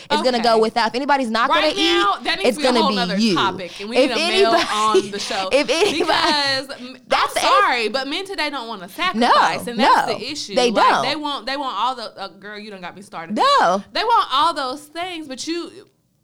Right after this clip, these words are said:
Speaker 1: what male sacrifices? Because men today feel like they don't need to.
Speaker 2: Yeah, no, they don't. But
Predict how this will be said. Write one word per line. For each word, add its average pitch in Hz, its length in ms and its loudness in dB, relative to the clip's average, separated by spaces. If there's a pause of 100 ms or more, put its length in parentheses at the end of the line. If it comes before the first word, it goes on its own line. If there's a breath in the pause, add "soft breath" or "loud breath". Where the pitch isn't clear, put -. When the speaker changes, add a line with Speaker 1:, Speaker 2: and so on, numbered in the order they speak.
(160)
Speaker 1:
what 403 300 -6
male 392 240 -2
sacrifices? 226 960 -6
Because 285 420 -8 (440)
men 427 180 -6
today 381 160 -6 (160)
feel 359 120 -10
like 285 180 -2
they 277 80 -4
don't 247 220 -6
need 339 240 -14
to. 151 500 -18
Speaker 2:
Yeah, 415 300 2
no, 277 180 2
they 214 100 2
don't. 254 300 2 (160 loud breath)
But 220 240 4